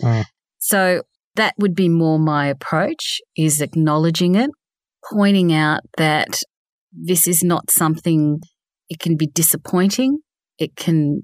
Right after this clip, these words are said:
Speaker 2: even hurt as a leader to see that this is where the culture's gone to. And I think that it's a sobering moment. So I might talk in that sort of language.
Speaker 1: Mm.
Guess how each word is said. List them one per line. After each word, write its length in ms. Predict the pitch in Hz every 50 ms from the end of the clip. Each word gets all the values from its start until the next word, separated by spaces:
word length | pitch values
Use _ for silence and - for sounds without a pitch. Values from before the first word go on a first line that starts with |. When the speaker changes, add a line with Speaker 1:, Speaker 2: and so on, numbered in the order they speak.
| _ -
Speaker 2:
even 280 | 170 170 160 160 135 -
hurt 440 | - - - 175 170 190 226 - - _ -
as 140 | 175 160 -
a 40 | 165
leader 420 | 165 165 165 175 185 196 220 233 226 -
to 100 | - 151
see 320 | - - - 156 151 151 147
that 200 | - 143 - - -
this 200 | 160 147 - -
is 140 | 156 147 156
where 180 | 151 156 151 147
the 100 | 156 160
culture's 480 | - - 151 - - - - 135 -
gone 360 | - - 147 143 143 156 165 160
to. 380 | - - 160 127 - - - - 262 - _ _ _ _ _ _ _ _ _ -
And 560 | 160 151 147 147 147 147 151 147 147 139 - - - _ _ _ _ _ -
I 140 | - 151 151 160 - -
think 260 | - 170 165 160 - - - - - 165
that 180 | 151 - - - _ _ _ _ _ _ _ -
it's 220 | 165 160 - -
a 60 | 156
sobering 720 | 143 - - - - 165 151 147 151 156 156 147 143 143
moment. 380 | 143 147 82 - - - - - _ _ _ _ _ _ _ _ _ -
So 180 | - - 151
I 60 | 143 143
might 300 | 147 151 147 - - -
talk 300 | - - 143 135 - -
in 120 | 151 147
that 180 | 135 131 127 -
sort 220 | - - 147 151 160
of 80 | - 156
language. 480 | 143 139 139 143 151 156 160 - - -
Speaker 1:
Mm. 220 | 135 131 127 120